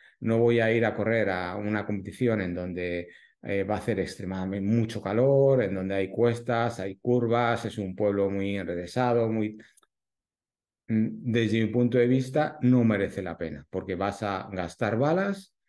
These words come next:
que luego en las competiciones objetivo las vas a necesitar. Una tercera clave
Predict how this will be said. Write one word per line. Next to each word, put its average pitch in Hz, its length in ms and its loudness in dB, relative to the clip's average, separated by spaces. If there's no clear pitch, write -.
que 110 140 0
luego 110 560 0
en 110 140 0
las 101 180 -2
competiciones 98 600 -4
objetivo 98 600 -4
las 87 280 -4
vas 90 340 -8
a 82 100 -14
necesitar. 73 580 -14
Una 156 220 4
tercera 147 440 0
clave 135 480 2